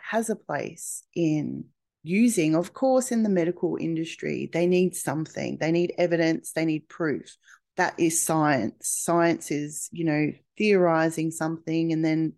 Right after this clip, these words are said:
experimenting and then collecting data and analyzing and looking at it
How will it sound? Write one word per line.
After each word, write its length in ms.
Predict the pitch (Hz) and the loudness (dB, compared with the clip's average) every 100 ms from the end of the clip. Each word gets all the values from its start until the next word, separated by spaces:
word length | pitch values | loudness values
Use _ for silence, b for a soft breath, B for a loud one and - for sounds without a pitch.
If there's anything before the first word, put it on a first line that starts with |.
| _ | _
experimenting 1040 | - - - 262 185 147 135 156 135 - _ | -12 -10 -2 2 4 2 -2 -8 -14 -16 _
and 160 | - 196 | -2 0
then 420 | 196 196 190 - - | 2 4 2 0 -4
collecting 540 | - 175 180 220 233 | 0 2 0 2 4
data 380 | 190 160 165 170 | 4 2 2 2
and 180 | 170 - | 0 -2
analyzing 640 | 156 143 147 147 160 175 | -4 -4 -4 -6 -6 -2
and 140 | 175 170 | 0 0
looking 340 | 170 165 156 | -2 -6 -6
at 140 | 147 | -4
it 180 | 160 - | -4 -4